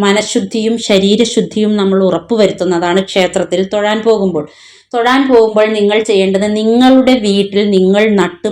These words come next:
പരിപാലിച്ച് കൊണ്ടു പോകുന്ന തുളസിയിൽ നിന്ന് നല്ല ഒരു ഇല നോക്കി ഇറുത്ത് എടുക്കുക. അപ്പോൾ വൈകിട്ടാണ് തുളസി ഇല ഇറുക്കുന്നത്. അപ്പോൾ ആ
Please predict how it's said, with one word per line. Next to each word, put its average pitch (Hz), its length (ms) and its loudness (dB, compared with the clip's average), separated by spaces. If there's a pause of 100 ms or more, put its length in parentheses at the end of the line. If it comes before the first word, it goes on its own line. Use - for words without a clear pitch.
പരിപാലിച്ച് 190 880 0
കൊണ്ടു 185 300 -2 (280)
പോകുന്ന 180 400 -2 (200)
തുളസിയിൽ 208 560 0 (100)
നിന്ന് 180 220 0 (200)
നല്ല 202 400 2 (200)
ഒരു 185 160 0 (240)
ഇല 190 240 0
നോക്കി 170 300 -4 (100)
ഇറുത്ത് 175 320 -8 (160)
എടുക്കുക. 185 340 -2 (400)
അപ്പോൾ 233 300 0 (600)
വൈകിട്ടാണ് 233 840 2 (200)
തുളസി 220 440 2
ഇല 220 100 4 (180)
ഇറുക്കുന്നത്. 202 640 -2 (260)
അപ്പോൾ 220 200 -2 (120)
ആ - 20 -2